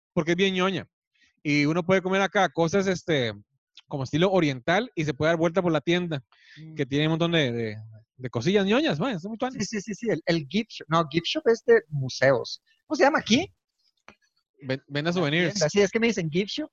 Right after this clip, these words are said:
Speaker 2: y pienso, eh,
Speaker 1: Que me van a regalar algo.
Speaker 2: Sí, ¿sabe qué?
Speaker 1: <laughs>
Speaker 2: Bueno, ¿sabe qué tiene un gift shop? Este, el, el, bueno, no sé cómo, cómo suena, pero la casa de Ana Frank tiene un gift shop.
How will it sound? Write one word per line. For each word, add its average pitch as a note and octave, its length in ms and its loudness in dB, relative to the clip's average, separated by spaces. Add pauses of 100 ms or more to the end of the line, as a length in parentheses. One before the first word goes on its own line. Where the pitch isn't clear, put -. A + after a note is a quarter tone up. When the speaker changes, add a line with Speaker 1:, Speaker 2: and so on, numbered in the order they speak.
(100)
Speaker 2:
y - 120 -4
pienso, D#3 600 2
eh, B2+ 120 -2 (100)
Speaker 1:
Que E3 100 0
me D#3 80 2
van E3 120 4
a F#3+ 80 4
regalar E3 300 2
algo. F#3+ 360 -2
Speaker 2:
Sí, E3+ 180 -10 (180)
¿sabe A#3+ 200 4
qué? G#3 140 -2
Speaker 1:
<laughs> F#3 120 -4
Speaker 2:
Bueno, D#3+ 280 -6 (320)
¿sabe C4 200 -4
qué B3 100 0
tiene B3 260 4
un A#3+ 100 2
gift A#3 220 4
shop? - 220 -6 (840)
Este, C#3 500 -4
el, C3 640 -2
el, C3 200 -6
bueno, C#3+ 200 0
no B2+ 100 -4
sé C3 220 -6
cómo, A2 280 -12
cómo A2 140 -16
suena, B2 180 -8
pero C3+ 220 -2 (220)
la C#3 160 -6
casa F3 240 -2
de A#3 80 0
Ana G#3+ 160 -4
Frank G#3+ 280 -4 (240)
tiene E3+ 180 -4
un G#3+ 120 -6
gift A3 220 -6
shop. G4+ 180 -14